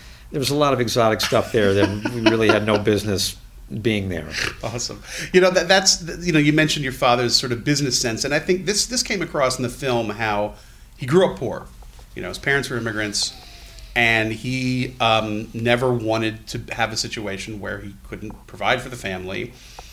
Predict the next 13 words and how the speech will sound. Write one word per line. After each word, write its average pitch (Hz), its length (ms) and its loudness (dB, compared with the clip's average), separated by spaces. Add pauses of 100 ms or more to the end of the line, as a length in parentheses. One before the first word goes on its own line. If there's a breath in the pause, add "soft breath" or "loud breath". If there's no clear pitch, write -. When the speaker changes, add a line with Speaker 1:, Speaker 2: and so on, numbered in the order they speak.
(240 loud breath)
Speaker 2:
But 131 100 0
that 196 140 6
took 262 120 0
its 247 140 -2
toll, 359 300 4
because 123 520 -2
working 143 380 -4
on 147 60 0
a 135 80 -2
show 131 200 -2
back 120 300 0
then 117 380 -2
was 104 300 -8